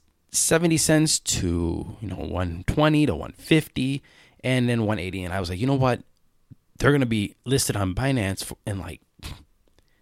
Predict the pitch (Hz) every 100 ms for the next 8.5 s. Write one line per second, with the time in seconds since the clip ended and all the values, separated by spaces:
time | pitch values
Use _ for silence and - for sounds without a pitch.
0 | _ 135 139 - 170 - 156 123 - 120
1 | 78 131 123 - - - _ - 123 131
2 | 110 - - 131 120 - - - 98 -
3 | 107 131 135 113 110 104 - 123 135 123
4 | 101 - - - _ - 113 113 98 90
5 | - _ _ _ _ _ _ _ 113 -
6 | 104 90 - 92 - - - _ _ _
7 | - - - - 131 127 160 208 - 117
8 | - 240 131 127